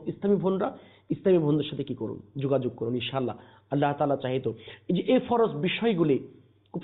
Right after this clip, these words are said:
সহজভাবে দাওয়াত ইসলামী আপনাকে শেখানোর জন্য চেষ্টা করবে। আল্লাহ তাআলা আমাদেরকে যে বিষয়গুলি সম্পর্কে আজকে শ্রবণ করেছি, ফরজ ইলম শিখে এরপর আমল করার এবং ইলমি দ্বীন অর্জন করার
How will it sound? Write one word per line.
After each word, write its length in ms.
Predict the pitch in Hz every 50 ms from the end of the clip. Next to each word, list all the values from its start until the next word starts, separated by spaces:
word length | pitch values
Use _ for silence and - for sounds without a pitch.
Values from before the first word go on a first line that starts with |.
| - -
সহজভাবে 500 | 185 160 151 180 151 147 160 143 135 127 110 - - - - - - - _ _ _ _ _ _ _ _ _ _ _ _ _ _ - 113
দাওয়াত 340 | 123 117 117 131 139 131
ইসলামী 240 | 123 117 - 127 120
আপনাকে 300 | 113 117 117 110 113 113
শেখানোর 380 | - - 110 - 113 110 107 98
জন্য 180 | 110 110 107
চেষ্টা 280 | 110 - 104 - - 107
করবে। 260 | - - 135 - - - - - - _ _ _ -
আল্লাহ 200 | 127 120 123 123
তাআলা 180 | 120 123 120
আমাদেরকে 380 | 113 117 127 123 120 117 120 117 113 - - - - - _ _ _ _ -
যে 220 | 117 120 151 156
বিষয়গুলি 600 | 147 139 151 - - 170 175 170 147 160 156 147
সম্পর্কে 360 | 147 - 151 147 - - 175
আজকে 220 | - - - - 123
শ্রবণ 340 | - - - 127 123 131 123
করেছি, 400 | - 123 117 123 117 - - 120 117 - - - - _ _ _ _ _ _ _ _ -
ফরজ 220 | - 147 151 139 143 -
ইলম 220 | - 160 175 180 175
শিখে 400 | 175 - - 180 - - 156 135 120 - - - - _ _ _ _ _ -
এরপর 240 | 147 143 - 143 - -
আমল 260 | - 143 147 175 185 175
করার 360 | 180 151 139 131 120 110 - - - - - _ _ _ _ _ -
এবং 300 | 151 151 147 - - - - - -
ইলমি 280 | 180 180 170 180 175
দ্বীন 320 | 143 117 - 214 240 233 -
অর্জন 360 | - 170 151 131 147 143 139
করার 360 | 135 139 135 135 131 127